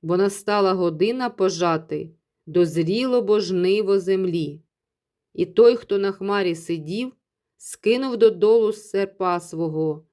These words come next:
і земля була вижата. І інший ангел вийшов із храму, що на небі, і він мав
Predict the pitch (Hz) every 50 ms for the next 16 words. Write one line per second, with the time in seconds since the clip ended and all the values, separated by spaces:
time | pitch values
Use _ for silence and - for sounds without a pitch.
0 | _ _ - 175 175 160 160 175 170 170 165 180 214 240 247 202 196 180 165 175
1 | 185 175 160 170 170 175 160 147 156 151 - - - - 71 - - _ _ _
2 | _ _ _ _ _ _ _ _ _ _ _ _ _ _ - 175 160 - - 185
3 | 208 233 294 311 - - 302 269 - - - 226 226 220 220 214 202 202 202 180
4 | 190 196 196 190 - - 180 180 190 185 - - 185 175 175 170 165 160 160 156
5 | 156 160 - - 175 175 180 180 175 175 175 175 170 165 151 151 156 151 151 -
6 | _ _ _ _ _ _ _ - - 185 180 202 190 190 185 180 180 208 247 262
7 | 269 269 285